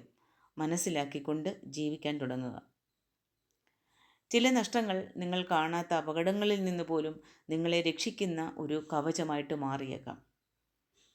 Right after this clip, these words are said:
ഈ രണ്ടായിരത്തി ഇരുപത്തിയഞ്ചിനെ പിന്നോട്ടൊന്ന് ഫ്ലാഷ് ബാക്ക് അടിച്ചു നോക്കിയാൽ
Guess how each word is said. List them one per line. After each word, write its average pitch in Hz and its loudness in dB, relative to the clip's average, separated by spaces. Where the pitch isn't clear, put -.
ഈ 226 6
രണ്ടായിരത്തി 220 6
ഇരുപത്തിയഞ്ചിനെ 190 2
പിന്നോട്ടൊന്ന് 160 -4
ഫ്ലാഷ് 151 -2
ബാക്ക് 156 -2
അടിച്ചു 143 -2
നോക്കിയാൽ 143 -4